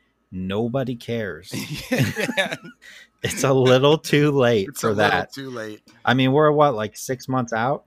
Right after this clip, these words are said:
Speaker 1: I
Speaker 2: Y-,
Speaker 1: think?
Speaker 2: yeah.
Speaker 1: <laughs> And for them to be like, "All right, you know what?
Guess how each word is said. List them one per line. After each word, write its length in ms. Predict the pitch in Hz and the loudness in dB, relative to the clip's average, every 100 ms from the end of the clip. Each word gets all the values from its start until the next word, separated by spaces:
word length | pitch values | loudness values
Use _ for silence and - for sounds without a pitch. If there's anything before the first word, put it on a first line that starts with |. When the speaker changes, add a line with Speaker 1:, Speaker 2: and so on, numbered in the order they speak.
| - | -12
Speaker 1:
I 60 | 113 | -10
Speaker 2:
Y-, 40 | |
Speaker 1:
think? 420 | 127 135 175 _ - | -6 -6 -6 _ -12
Speaker 2:
yeah. 280 | 117 127 156 _ _ _ - | -8 -8 -12 _ _ _ -6
Speaker 1:
<laughs> 0 | 95 - 117 - 131 - _ - 123 | -6 -8 -14 -6 -6 -6 _ -8 -4
And 100 | 123 | 2
for 80 | |
them 180 | 139 151 | 2 2
to 40 | 139 | 2
be 80 | 135 | 2
like, 220 | 127 - | 2 2
"All 100 | 127 | 4
right, 160 | 120 101 | 4 2
you 100 | 107 | 0
know 160 | 113 | 0
what? 300 | 117 135 139 | 2 0 -2